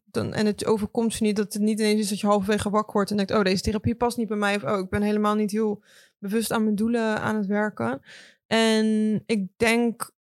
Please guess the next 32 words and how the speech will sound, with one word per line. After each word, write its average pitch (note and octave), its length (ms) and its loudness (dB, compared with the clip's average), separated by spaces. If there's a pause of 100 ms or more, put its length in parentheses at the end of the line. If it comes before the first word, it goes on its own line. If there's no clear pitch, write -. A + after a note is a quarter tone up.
(160)
ja, G#3+ 220 2
zeker A#3 440 2
nu, A3+ 260 4
als F#3+ 220 0
je G#3+ 280 -2
de G#3 100 -10
stap G3 240 -4
maakt G3 380 -2
om, G3+ 440 -6
eh, A2 280 -4
een G#3 100 -4
behandeling G3 380 -2
te - 80 -12
gaan G3 180 -6
volgen, F#3 340 -2
van F#3+ 440 -2 (680)
be-, F#3+ 220 -2 (240)
maak G#3+ 380 0
voor - 160 -2
jezelf G#3 300 2
een G#3 80 -8
soort - 320 -8
plan, A3 440 2
eventueel G3+ 560 -2
in G3+ 520 -4
samenspraak - 760 -6
met G#3 180 -12
je - 60 -16
P - 80 -12
O A3 200 0
H, G3+ 220 2
van, G3 360 -10